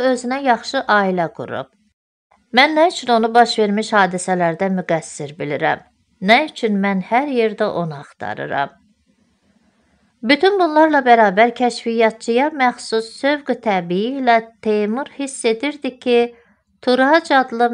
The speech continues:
məchul qız hələ də yaşayır. Özü də bu qız hardasa lap onun qonşuluğunda olur. Amma Teymur onun üzünü görməmişdi.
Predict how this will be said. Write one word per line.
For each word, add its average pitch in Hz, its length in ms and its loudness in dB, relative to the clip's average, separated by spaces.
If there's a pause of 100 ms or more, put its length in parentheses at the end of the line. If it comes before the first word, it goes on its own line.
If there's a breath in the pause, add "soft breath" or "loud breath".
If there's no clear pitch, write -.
məchul 233 560 -2
qız 220 340 0
hələ 240 320 0
də 190 160 -2
yaşayır. 139 640 -10 (600)
Özü 214 280 2
də 208 200 2
bu 202 100 -4
qız 196 240 -4
hardasa 247 720 2 (120)
lap 247 260 2
onun 202 280 -2
qonşuluğunda 156 880 -6
olur. 76 280 -6 (920)
Amma 269 220 4
Teymur 311 320 0
onun 277 260 -2
üzünü 214 340 -4
görməmişdi. 143 920 -6